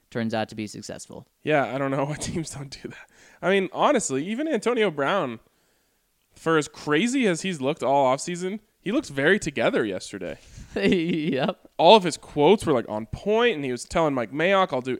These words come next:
Speaker 2: anything you want from me," and he was hugging John Gruden, and, like, I was like, "He doesn't look crazy at all." Did he really just
Speaker 1: <laughs>
Speaker 2: sabotage his own trade value just to hurt the Steelers?
Speaker 1: Crazy.
Speaker 2: That's what it looked like yesterday. I don't know if you saw much.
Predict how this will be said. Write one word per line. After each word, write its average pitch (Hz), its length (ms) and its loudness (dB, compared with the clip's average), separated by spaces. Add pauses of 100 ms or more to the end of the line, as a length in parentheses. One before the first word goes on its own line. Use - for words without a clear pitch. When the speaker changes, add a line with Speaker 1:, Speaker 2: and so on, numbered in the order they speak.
Speaker 2:
anything 165 400 -4
you 120 140 -6
want 165 340 0
from 185 160 -6
me," 185 300 -4 (360)
and 123 360 -4
he 127 80 -4
was 117 120 -8
hugging 185 540 2 (400)
John 123 320 0
Gruden, 262 580 0
and, 175 120 2
like, 143 160 0
I 151 100 4
was 151 100 0
like, 135 140 -2
"He 285 100 -2
doesn't 180 200 2
look 190 120 -2
crazy 202 360 0
at 208 80 2
all." 208 160 4
Did 151 160 -2
he 220 100 0
really 165 300 2
just 190 320 -4
Speaker 1:
<laughs> - 20 -6
Speaker 2:
sabotage 185 840 2 (320)
his 175 180 0
own 151 200 4
trade 135 300 0
value 190 360 4
just 180 260 -2
to 175 100 0
hurt - 320 0
the 190 60 -4
Steelers? 175 640 -4 (760)
Speaker 1:
Crazy. 123 500 -2
Speaker 2:
That's 196 180 6
what 262 80 4
it 190 60 6
looked 165 200 4
like 127 160 0
yesterday. 101 380 -6
I 139 80 2
don't 190 100 0
know 190 80 6
if 160 120 2
you 147 40 -10
saw 143 240 2
much. 110 320 -4